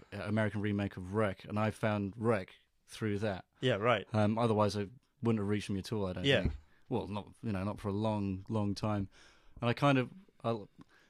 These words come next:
Speaker 2: I say they kind of work on that regard, but I've, the movie itself is kind of unnecessary once I've gone and seen the actual, the
Speaker 1: Yeah.
Speaker 2: actual, the, the, you know, the original,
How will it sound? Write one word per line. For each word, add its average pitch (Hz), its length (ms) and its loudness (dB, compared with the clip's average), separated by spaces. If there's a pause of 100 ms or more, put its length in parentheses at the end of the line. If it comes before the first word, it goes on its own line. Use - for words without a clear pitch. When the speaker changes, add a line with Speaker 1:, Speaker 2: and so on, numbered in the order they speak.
(160)
Speaker 2:
I 135 60 0
say 147 180 4
they 123 160 4
kind 117 220 0
of 104 80 0
work 117 240 4
on 110 80 0
that 110 180 0
regard, 98 380 -4
but 104 180 -2
I've, 95 120 -10 (300)
the 117 80 -2
movie 113 240 2
itself 104 400 0
is 95 100 -4
kind 101 220 -4
of 95 80 -4 (100)
unnecessary 104 560 -2
once 101 260 -2
I've 95 120 -6
gone 104 160 -2
and 98 120 -4
seen 101 220 -4
the 98 140 -2
actual, 98 440 -8 (920)
the 123 60 6
Speaker 1:
Yeah. 113 80 6
Speaker 2:
actual, 98 200 -4
the, 117 80 0
the, 113 180 -6 (480)
you 110 140 -2
know, 95 140 -2
the 107 140 0
original, 101 420 -2